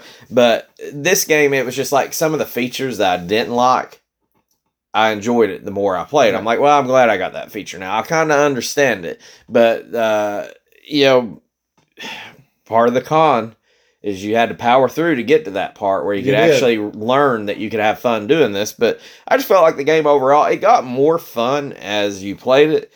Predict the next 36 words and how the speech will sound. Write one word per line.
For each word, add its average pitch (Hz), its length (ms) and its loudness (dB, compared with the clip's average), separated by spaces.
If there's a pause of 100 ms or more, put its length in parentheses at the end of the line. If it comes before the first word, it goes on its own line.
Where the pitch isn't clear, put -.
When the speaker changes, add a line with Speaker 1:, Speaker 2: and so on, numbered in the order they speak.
(220)
Speaker 1:
Now, 110 160 0
I'm 131 80 -2
not 139 160 2
gonna 120 200 -2
say 113 300 2
that 101 140 0
it 95 100 -2
was 98 140 -10
as 95 100 -10
fun 117 240 -2
as 90 80 -8
Star 127 320 2
Fox 80 420 -10
by 82 280 -8
any 85 180 -10
means. 82 480 -12
Speaker 2:
No. 160 100 0
Speaker 1:
Uh, - 280 2 (280)
uh, 113 340 4
but, 147 460 2
you 160 140 0
know, 165 180 6
I 160 120 4
mean, 165 180 -4
it 147 120 0
did, 151 600 -6 (160)
you 67 320 -14
did 180 160 2
have 175 180 4
some 143 160 -4
enjoyment, 120 500 0
some 123 120 -10
replayability 104 840 -2
out - 200 -8
of 60 160 -14
it. - 120 -20